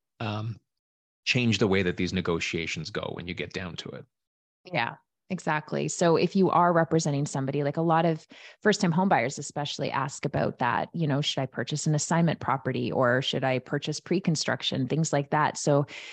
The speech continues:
Speaker 2: there's a lot that goes into that, and kind of, like, the intention is a big thing as well when it comes to pre-construction. Like, what is your intention when you purchase a pre-construction? 'Cause obviously, and we'll get into it a little bit more, there's tax implications that go along with that.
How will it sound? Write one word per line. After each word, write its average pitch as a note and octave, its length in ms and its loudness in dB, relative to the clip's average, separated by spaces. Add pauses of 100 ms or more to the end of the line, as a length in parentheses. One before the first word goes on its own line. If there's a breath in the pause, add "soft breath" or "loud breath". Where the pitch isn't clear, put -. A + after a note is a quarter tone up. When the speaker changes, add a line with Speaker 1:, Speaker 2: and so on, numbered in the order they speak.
(140 loud breath)
Speaker 2:
there's F#3 160 6
a G3 80 8
lot F#3 280 4
that G#3 100 4
goes E3+ 220 4
into D#3 320 -2
that, F3+ 280 0
and D#3 100 -2
kind D3+ 280 -2
of, D3+ 100 -2
like, C#3 160 -2
the D#3 140 -2
intention C#3 760 0
is C#3 220 -6
a C#3+ 60 -2
big C#3 260 -2
thing C3 320 -2
as C#3 140 -2
well C#3+ 260 4
when C3 140 0
it A#2 100 -6
comes C#3 360 -4
to C3 280 0
pre-construction. C3+ 800 0
Like, B2+ 140 0
what D#3 120 4
is E3+ 140 4
your E3 80 4
intention D3 480 -2
when B2+ 120 0
you - 100 -2
purchase A#3 400 2
a - 40 -2
pre-construction? C#3+ 800 -2
'Cause D3+ 200 0
obviously, D3 500 -2
and C3+ 100 -2
we'll C#3+ 60 -2
get C#3+ 180 -2
into C#3+ 260 -2
it C3 40 -2
a C3 60 0
little C3 160 -2
bit - 120 0
more, D3+ 300 2
there's C3 220 -2
tax D3 340 -4
implications C#3+ 640 -2
that B2 160 -4
go D3+ 160 2
along C#3 360 4
with D3+ 160 0
that. A2+ 320 0